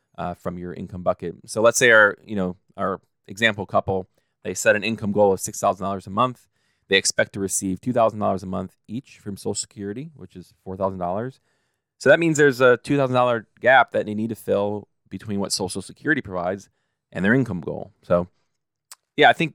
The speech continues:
when you think about your income bucket, it's where am-, where are all my income sources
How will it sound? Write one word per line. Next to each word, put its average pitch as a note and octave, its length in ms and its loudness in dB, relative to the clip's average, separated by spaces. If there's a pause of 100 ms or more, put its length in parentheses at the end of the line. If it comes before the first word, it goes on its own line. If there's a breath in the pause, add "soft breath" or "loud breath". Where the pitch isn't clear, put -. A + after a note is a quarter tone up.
when A#2+ 180 0
you A2+ 60 2
think C#3 160 -4
about A2 160 2
your G2+ 100 -2
income A2+ 280 -6
bucket, G#2 380 0
it's - 360 -10 (640)
where A#2+ 200 6
am-, C3+ 140 2
where B2+ 160 8
are D#3 40 8
all D3 80 6
my C3 140 0
income A#2 280 -4
sources G2 680 -4